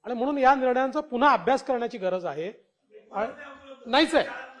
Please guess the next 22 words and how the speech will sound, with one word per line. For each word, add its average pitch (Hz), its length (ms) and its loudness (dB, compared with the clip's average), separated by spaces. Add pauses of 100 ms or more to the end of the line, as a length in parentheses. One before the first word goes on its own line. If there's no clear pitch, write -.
(340)
आणि 247 180 2
विशेषतः 262 500 -2
आपण 254 400 2
जर 247 140 -6
विचार 233 300 -6
केलं 196 280 -10
तर 214 340 -14 (760)
समजा 208 280 -2
शेड्यूल 226 300 -6
कास्ट 233 280 -2
आणि 233 140 -6
शेड्यूल 220 260 -4
ट्राईबचा 214 340 -8
विचार 202 260 -6
केला 151 280 -12 (640)
तर - 40 -14
पन्नास 254 440 -6
साली 277 160 -6
किती 285 240 -10
लोक 269 160 -6
शिकत 214 300 -10
होते? 160 220 -12